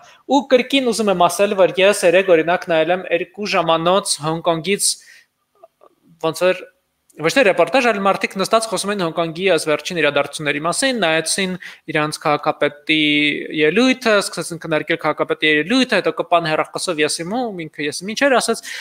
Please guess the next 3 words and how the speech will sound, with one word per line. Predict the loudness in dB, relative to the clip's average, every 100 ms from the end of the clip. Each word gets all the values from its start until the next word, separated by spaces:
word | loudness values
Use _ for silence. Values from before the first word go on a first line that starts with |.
| -16 _
տենց | -4 -2 -4 -8 -12 _ _ _ _ _ _ _ _ _ _ _ _ _ _ _ _ _ _ _ _ _ _ _ _ _ _ _ _ _ _
ինձ | -4 -4 -6 -10 -20 -18 -20 -20 -6
լրիվ | -2 2 2 0